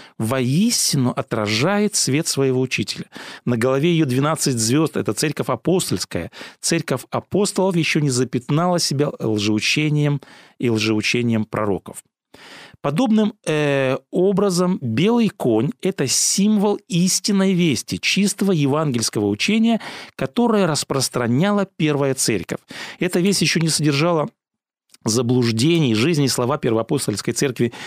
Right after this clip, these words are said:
не расходились. В послании к Ефесу Христос говорит об этом первоапостольском периоде церкви. Он говорит, Христос, об этой церкви: "Я знаю дела твои, и труд твой, и терпение твоё.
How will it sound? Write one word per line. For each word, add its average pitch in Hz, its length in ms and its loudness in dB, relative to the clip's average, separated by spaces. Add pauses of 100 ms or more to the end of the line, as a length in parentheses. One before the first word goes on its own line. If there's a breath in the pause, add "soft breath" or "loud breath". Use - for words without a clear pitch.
(220 loud breath)
не 131 120 2
расходились. 120 800 0 (380 loud breath)
В - 80 -20
послании 208 460 2
к - 100 -14
Ефесу 196 440 0
Христос 160 360 0
говорит 151 500 0
об 127 280 -2
этом 147 440 -2 (220 loud breath)
первоапостольском 120 880 0
периоде 127 540 0
церкви. 90 580 -4 (400 loud breath)
Он 123 180 0
говорит, 127 400 2 (160)
Христос, - 680 -2
об 110 200 -4
этой 110 220 -2
церкви: - 440 -4 (320 loud breath)
"Я 120 260 0
знаю 143 680 2
дела 127 340 0
твои, 131 440 -4 (100)
и 151 100 -4
труд 180 400 -2
твой, 95 220 0
и - 180 -4
терпение 131 600 0
твоё. 87 320 -2